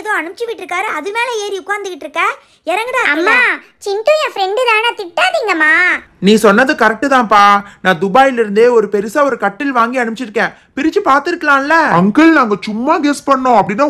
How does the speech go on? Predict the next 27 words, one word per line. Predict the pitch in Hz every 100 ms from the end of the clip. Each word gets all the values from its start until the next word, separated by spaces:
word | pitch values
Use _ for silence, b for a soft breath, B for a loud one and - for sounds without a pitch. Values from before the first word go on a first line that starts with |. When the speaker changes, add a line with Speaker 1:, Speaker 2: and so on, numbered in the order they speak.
| 226
Speaker 4:
உண்மையாவே | 247 277 277 311 233
துபாயில | 208 294 269
இருந்து | 262 285 247
கட்டில் | 190 285 294
வாங்கியிருக்கீங்களா? | 285 247 214 214 180 165 185 240 - B B 175 180
என்ன | 240 320
அங்கிள் | 294 262 220
இது, | 220 185 190
துபாயில | 175 269 240
இருந்து | 247 277 208
கட்டில் | - 262 254
வாங்கி | 240 247
வர | 214 214
வச்சிருக்கீங்க? | 233 190 202 190 208 196 - - 165
Speaker 3:
நான்சி, | 180 214 320 254 156 b b 180
உனக்கு | 196 196 208
தாம்மா | 254 254
வாங்கியிருக்கேன். | 220 226 226 214 202 208 202 b -
சீக்கிரமா | 269 269 269 269 254
போய் | 226 254 294
பிரிச்சு | 277 262 269
பார்த்துட்டு | 240 277 269 220
நல்லா | 254 254
இருக்கான்னு | 214 262 254
சொல்லு | 240 262
போ. | 247 220 - 453
Speaker 2:
ஹை, | 480